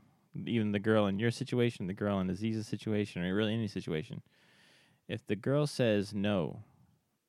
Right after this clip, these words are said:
but then keeps openly allowing everything to happen without any kind, any form of resistance, like,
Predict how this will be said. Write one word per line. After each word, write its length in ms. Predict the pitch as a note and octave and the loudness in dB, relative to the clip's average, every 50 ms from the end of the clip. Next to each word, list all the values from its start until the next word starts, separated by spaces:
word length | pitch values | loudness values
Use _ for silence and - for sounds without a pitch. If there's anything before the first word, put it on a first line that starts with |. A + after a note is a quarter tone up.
| _ _ _ - | _ _ _ -2
but 200 | - A2+ G#2 - | 2 2 2 2
then 460 | - B2 A#2+ A#2 A2 G#2+ G#2 F#2+ D2 - _ _ - - | 2 2 2 4 2 2 0 -2 -4 -6 _ _ -20 -18
keeps 520 | - - C3 C3 C#3+ C#3 - - - - - _ _ _ _ _ _ _ _ - | -8 -2 0 0 2 0 -2 -8 -12 -14 -18 _ _ _ _ _ _ _ _ 4
openly 680 | B2 C#3+ C#3 - - D3 C#3+ C#3+ C#3+ D3 D3 D3 C#3 - - | 6 6 6 8 6 4 4 4 2 2 2 0 0 -2 -2
allowing 760 | C2+ E2+ F#2+ F#2 G2 G#2 G#2 G#2+ A2+ A2+ A2 G#2+ G#2+ G2+ F#2+ - _ _ - | 0 2 2 2 2 2 0 0 0 0 2 2 0 0 -2 -4 _ _ 0
everything 420 | G2 G#2 G2+ G#2+ G#2 G2+ A2 G#2 G2 | 2 2 4 4 2 2 0 -2 -2
to 60 | F#2+ | -2
happen 380 | F2+ G#2 G#2 G2+ G2 - G2 F#2 | -2 0 -2 -2 -2 -2 -2 -2
without 280 | F#2 F2+ G2 G2+ F#2 - | 0 0 0 0 0 0
any 200 | G2+ A2+ A#2 A2+ | -2 0 0 0
kind, 280 | - - A#2 G#2 G2+ - | 0 -2 -2 -2 -2 -2
any 200 | - A2+ A#2+ A#2+ | -2 0 0 0
form 260 | A2+ - A#2 A2 A2 G#2 | 2 2 2 2 4 4
of 60 | G2 | 4
resistance, 720 | F#2+ F2+ G#2 G2 F#2+ - - - - - - - - - - - - - - _ _ _ _ _ _ _ _ _ _ _ _ _ _ _ _ _ _ | 4 2 2 -2 -6 -4 -6 -8 -8 -10 -14 -20 -20 -20 -20 -20 -20 -20 -20 _ _ _ _ _ _ _ _ _ _ _ _ _ _ _ _ _ _
like, 280 | - - F2+ F2+ E2+ D2 | -6 -2 -2 -2 -2 -4